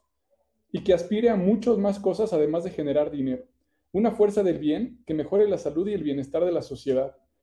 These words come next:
Sueñan con una empresa que enriquezca al mundo, que produzca alegría, satisfacción y sentido. Imagina una empresa basada en el amor y en el afecto.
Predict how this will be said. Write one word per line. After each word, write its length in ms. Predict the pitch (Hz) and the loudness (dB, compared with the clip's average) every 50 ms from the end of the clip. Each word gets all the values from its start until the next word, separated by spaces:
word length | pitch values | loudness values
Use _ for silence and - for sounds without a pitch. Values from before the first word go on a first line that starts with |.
| _ _ _ _ | _ _ _ _
Sueñan 560 | _ - - - 190 202 214 233 240 254 240 | _ -10 -2 2 2 4 4 4 4 2 2
con 180 | 247 175 165 175 | 2 2 0 2
una 120 | 196 214 | 2 0
empresa 360 | 220 196 202 196 190 196 220 208 | 0 0 0 -2 -2 -2 -2 -4
que 100 | - 165 | -2 -4
enriquezca 440 | 160 156 151 - 190 185 - - | -4 -4 -4 -4 -4 -2 0 0
al 80 | 196 185 | 0 0
mundo, 360 | 175 180 202 208 196 - - | 2 0 0 0 0 0 -2
que 100 | - 147 | -4 -4
produzca 380 | 147 - 160 165 190 - - 214 | -4 -2 -2 -2 -2 0 -2 0
alegría, 360 | 175 156 156 156 185 196 180 | 0 2 0 0 2 2 0
satisfacción 540 | 156 151 - 143 127 - 135 123 - 175 180 | 0 -2 -8 -8 -6 -8 -6 -4 -4 -4 -4
y 40 | 175 | -4
sentido. 420 | 170 139 131 123 - 160 143 - - - _ _ _ _ _ _ _ _ _ _ | -4 -6 -6 -4 -4 -4 -4 -6 -6 -16 _ _ _ _ _ _ _ _ _ _
Imagina 560 | - 156 160 165 160 - 202 208 233 240 226 | -4 -2 -2 -2 -2 0 0 2 4 4 4
una 180 | 208 202 202 208 | 4 2 2 2
empresa 440 | 196 - 175 175 165 170 - 196 202 | 2 2 2 2 2 2 0 0 2
basada 420 | 170 156 147 - - 180 185 202 | 2 0 0 2 2 2 2 2
en 80 | 202 190 | 2 0
el 80 | 151 | 0
amor 280 | 147 143 151 160 175 196 | 0 0 0 0 -2 0
y 80 | 208 | -2
en 80 | 180 151 | -2 0
el 80 | 131 127 | -2 -2
afecto. 400 | 123 - 151 147 147 - - | -2 -2 -4 -4 -6 -6 -20